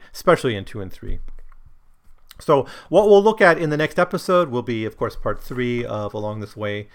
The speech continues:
It's the shortest of the four parts of the book, a little bit less than a hundred pages. Um,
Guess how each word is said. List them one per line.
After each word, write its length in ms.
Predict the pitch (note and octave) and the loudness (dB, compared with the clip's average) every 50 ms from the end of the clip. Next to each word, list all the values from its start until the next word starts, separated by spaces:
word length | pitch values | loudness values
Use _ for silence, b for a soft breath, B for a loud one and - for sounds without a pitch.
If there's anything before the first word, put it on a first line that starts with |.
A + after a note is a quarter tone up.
| B B B | B B B
It's 180 | - C3+ - | -10 -8 -6
the 100 | D3 C#3+ | -6 -6
shortest 480 | - - - D#3+ E3 D#3 - B2 - - | -4 0 4 4 4 4 4 0 0 -2
of 160 | C3 A#2+ - | -2 -2 -2
the 60 | B2+ | -8
four 200 | - - C3 B2 | -8 -4 -4 -4
parts 400 | A#2 - - C#3 C3 C3+ C3+ - | -4 -2 0 0 0 0 -2 -6
of 160 | - C3 A#2 - | -8 -8 -6 -8
the 80 | C3+ | -10
book, 240 | A#2 - C#3+ C3+ - | -8 -6 -8 -8 -8
a 60 | G#2 | -10
little 220 | F#2+ G2 G#2+ G#2+ G#2 | -12 -10 -12 -10 -10
bit 120 | - - | -10 -10
less 240 | G2+ G#2 G2+ - - | -10 -10 -10 -10 -10
than 120 | G#2+ G2+ | -10 -8
a 200 | F#2+ F#2+ F#2 F2+ - _ _ | -8 -8 -10 -12 -16 _ _
hundred 300 | _ A#2+ G#2+ G2+ G2 - | _ -10 -10 -10 -10 -8
pages. 500 | - D3 D3+ - A2+ G#2 G#2+ G#2 - b b b b b b b b b b b b _ | -8 -8 -8 -6 -6 -8 -8 -8 -12 b b b b b b b b b b b b _
Um, 280 | - F#2+ F#2+ G2 G2 F#2+ | -14 -12 -12 -12 -12 -16